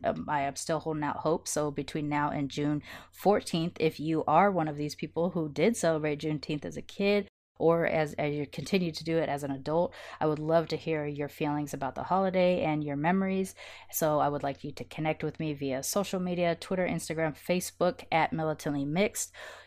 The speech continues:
You can send me an email, Charmaine at militantlymixed dot com. That's S as in Sam,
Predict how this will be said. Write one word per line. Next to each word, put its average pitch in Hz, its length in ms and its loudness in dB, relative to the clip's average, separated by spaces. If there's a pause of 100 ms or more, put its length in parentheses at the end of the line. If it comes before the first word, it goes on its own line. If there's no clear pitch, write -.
You 160 100 -4
can 151 120 -4
send 156 200 2
me 151 100 2
an 147 140 -2
email, 196 640 4
Charmaine 180 800 2
at 151 140 0
militantlymixed 151 800 -2
dot - 220 -4
com. 220 560 2
That's 147 260 -4
S 156 220 -2
as 147 80 -10
in 151 120 -4
Sam, 202 440 0